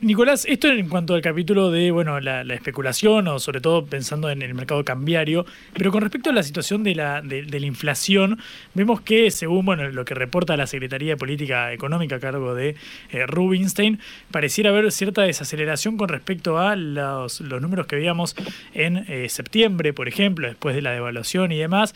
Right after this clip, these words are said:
Las consultoras, eh, parecen fijar la, la, el número que arroje octubre cerca del once por ciento, algo por debajo del doce.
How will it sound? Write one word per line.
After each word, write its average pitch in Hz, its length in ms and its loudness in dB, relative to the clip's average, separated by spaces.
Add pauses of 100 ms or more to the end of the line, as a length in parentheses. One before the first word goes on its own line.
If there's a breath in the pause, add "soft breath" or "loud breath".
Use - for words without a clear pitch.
(180 loud breath)
Las 127 120 -6
consultoras, 143 720 -2
eh, 123 240 -12
parecen 135 380 -6
fijar 151 260 -4 (360 loud breath)
la, 127 560 -2
la, 117 240 -10
el 123 140 -4
número 143 240 -2
que 135 100 -4
arroje 139 380 -2
octubre 143 360 -4
cerca 147 320 -4
del 135 160 -2
once 160 300 -2
por 147 160 -4
ciento, 202 420 2
algo 160 220 0
por 135 140 -4
debajo 165 400 0 (440 loud breath)
del 131 480 -4
doce. 208 320 4